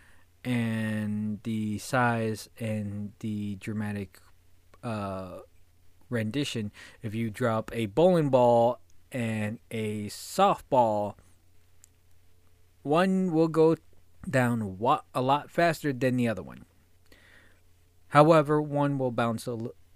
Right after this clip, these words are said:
a little higher than the other one. So, yeah, that's, uh, something to work on. And even so, uh, with Percival proving that,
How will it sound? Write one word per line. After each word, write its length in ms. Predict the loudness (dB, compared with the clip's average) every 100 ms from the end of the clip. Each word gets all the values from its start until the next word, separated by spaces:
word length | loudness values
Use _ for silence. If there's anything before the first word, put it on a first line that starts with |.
| _
a 60 | -4
little 160 | -2
higher 640 | -2 -4 0 2 2 0 -2 -10 _ _ _ -20 -20 -20 _ _ _ _ _ _ _ -20 -4
than 580 | 0 2 2 -2 -4 -6
the 140 | -8
other 140 | -12 -14
one. 180 | -20 -20 -20 -20 -20 -20 -20 -20 -20 _
So, 500 | 2 6 8 6 2 -6 _
yeah, 220 | -8 -8 -10 -18 -20 -10
that's, 320 | -6 -4 -4 -4
uh, 240 | -2 -4
something 400 | -6 -8 -6 -8
to 60 | -8
work 320 | -8 -10 -12
on. 240 | -18 -20 -20 _ -20 _ -20 -20 -20 -8
And 140 | -6
even 180 | -4 -6
so, 340 | -6 -4 -6 -8
uh, 400 | -8 -8 -6 -8
with 280 | -8 -6 -6
Percival 400 | -6 -8 -6 -12
proving 600 | -8 -6 -6 -6 -6 -8
that, 400 | -8 -10 -10 -12